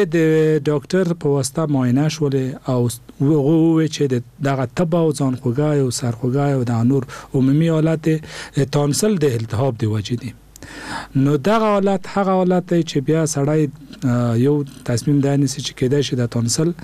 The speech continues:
زیاتینو تا ته مفید نه دی او بهتره ده چې وباسل شي. چې د خلکو په اصطلاح خلک ورته اضافي غوښه ویل کیږي چې دا یوه غلطه اصطلاح ده. بار بار موږ په مختلفو مرکو کې دا خبر کړې ده چې دا اصطلاح صحیح نه ده.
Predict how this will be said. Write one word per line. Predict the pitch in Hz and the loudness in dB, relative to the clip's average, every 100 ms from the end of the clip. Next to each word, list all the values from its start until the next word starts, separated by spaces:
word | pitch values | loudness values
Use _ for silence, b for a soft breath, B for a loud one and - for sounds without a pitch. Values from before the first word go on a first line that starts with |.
| B B B - 123 | B B B -2 0
زیاتینو | 127 123 156 160 151 - - - - | 0 0 0 0 -2 -4 -20 -20 -6
تا | 139 | -4
ته | 143 143 131 | 0 -2 -2
مفید | 156 123 - 156 | 0 0 0 0
نه | 147 156 | 2 0
دی | 151 147 | 0 0
او | 117 | 0
بهتره | 117 113 139 135 | -2 -2 -2 0
ده | 127 | -2
چې | - | -2
وباسل | 113 101 101 - - | -2 -2 -6 -10 -14
شي. | - - B B B B | -18 -14 B B B B
چې | - 151 | -2 0
د | 165 - | 0 0
خلکو | 214 - 180 | 0 0 -2
په | 185 | 0
اصطلاح | 170 - 180 180 - | 0 0 0 0 0
خلک | 175 180 165 | -2 0 -2
ورته | - 139 | 0 -2
اضافي | 117 113 160 | 0 -2 0
غوښه | 156 151 | 0 0
ویل | 156 151 139 | 2 0 -2
کیږي | - 143 143 | 0 0 0
چې | 120 | -2
دا | 131 | 0
یوه | 123 110 | 0 0
غلطه | 117 151 160 | 0 0 0
اصطلاح | 151 - 147 143 | -2 0 -2 0
ده. | 143 131 | 0 -2
بار | 131 139 135 | 0 -2 -2
بار | 135 135 | 0 0
موږ | 135 - B B B B - | -2 -8 B B B B -2
په | 123 | -2
مختلفو | 120 131 131 - 127 | 0 -2 -2 0 0
مرکو | 117 113 - | 0 -4 -4
کې | 139 131 | -2 -2
دا | - | -2
خبر | 123 131 - | -2 -2 0
کړې | 147 143 | 0 0
ده | 135 | -2
چې | - | -2
دا | 135 151 143 - | -2 -2 -2 -4
اصطلاح | 120 156 170 170 | -2 0 0 0
صحیح | - 165 190 196 | 0 0 2 0
نه | |
ده. | 135 | -2